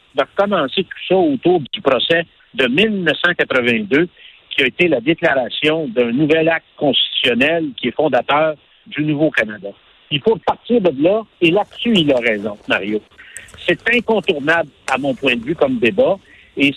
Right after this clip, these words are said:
si le P Q veut se positionner un tant soit peu sur la question nationale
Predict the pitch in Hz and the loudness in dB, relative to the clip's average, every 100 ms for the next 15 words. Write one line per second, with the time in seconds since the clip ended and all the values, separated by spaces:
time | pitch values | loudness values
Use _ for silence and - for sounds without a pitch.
0 | - 240 180 190 - 226 170 160 - - | 0 0 2 -2 0 0 2 0 0 -2
1 | - 254 196 - - 180 170 185 170 - | 0 0 0 -2 0 2 2 2 0 0
2 | 160 156 196 165 170 - 190 170 147 131 | 0 0 -2 0 0 0 -2 0 0 0
3 | 127 - 156 135 120 120 123 147 170 | -2 -2 0 0 0 0 2 0 -2